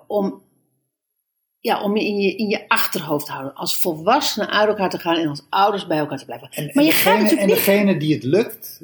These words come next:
Speaker 2: die wil ik echt, die het gelukt
Speaker 1: Ja.
Speaker 2: is, nou, die eer ik. Dat, dat, ik kus je voeten, ik zweer het je. Prachtig. Als het, als je dat lukt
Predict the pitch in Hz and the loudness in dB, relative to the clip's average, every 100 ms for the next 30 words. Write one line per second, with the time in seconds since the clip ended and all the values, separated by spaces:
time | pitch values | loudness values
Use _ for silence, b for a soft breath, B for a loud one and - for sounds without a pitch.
0 | - 135 143 151 147 147 190 151 - - | -14 -8 -2 0 0 -2 -4 -4 -6 -16
1 | 113 113 135 123 - 85 95 - 185 185 | -12 -4 -4 -2 0 2 2 4 4 2
2 | 127 135 131 127 135 117 156 151 156 127 | -2 -2 0 -2 -4 -6 -6 2 2 2
3 | - - 143 143 139 131 98 - - 160 | -2 -2 0 2 -2 -2 -6 -4 0 0
4 | - 131 - 170 165 127 127 - 160 151 | 0 -2 -2 -2 -2 -8 -6 0 2 2
5 | 123 - - b b b b - 151 - | -2 -10 -18 b b b b 0 2 0
6 | - - _ - 156 165 143 - 151 147 | -6 -14 _ -8 -2 -2 -2 -6 -6 -4
7 | 139 123 190 190 180 151 185 - - | -6 0 2 2 4 2 2 -4 -16